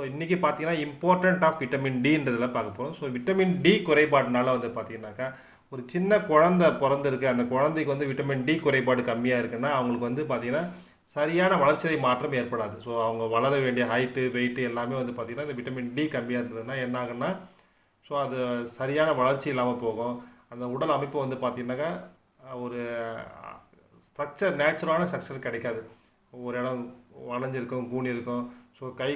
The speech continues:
கால் சரியா நீளமா வளர வேண்டிய இடத்துல வளராம இருக்கும். So, இந்த மாதிரியான குறைபாடுகள்லாம் இருக்கும். So, இந்த மாதிரியான குறைபாடுலாம் விட்டமின் டி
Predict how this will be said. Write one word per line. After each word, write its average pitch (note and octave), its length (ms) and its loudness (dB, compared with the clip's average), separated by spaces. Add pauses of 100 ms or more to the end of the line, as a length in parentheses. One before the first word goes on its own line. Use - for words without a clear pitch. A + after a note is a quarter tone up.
கால் C3 180 0 (120)
சரியா A#2+ 240 -2 (1160)
நீளமா C#3 420 -2
வளர B2 240 2
வேண்டிய A2+ 220 -2
இடத்துல C3+ 300 -4
வளராம A#2 380 -2
இருக்கும். C3 280 -8
So, - 60 -18 (120)
இந்த C#3+ 180 0
மாதிரியான E3 340 4
குறைபாடுகள்லாம் D3 600 4
இருக்கும். C#3 260 -4 (300)
So, - 40 -20 (100)
இந்த C3+ 180 -6
மாதிரியான D#3 280 0
குறைபாடுலாம் D3 460 0
விட்டமின் C3 400 -2
டி F3 80 4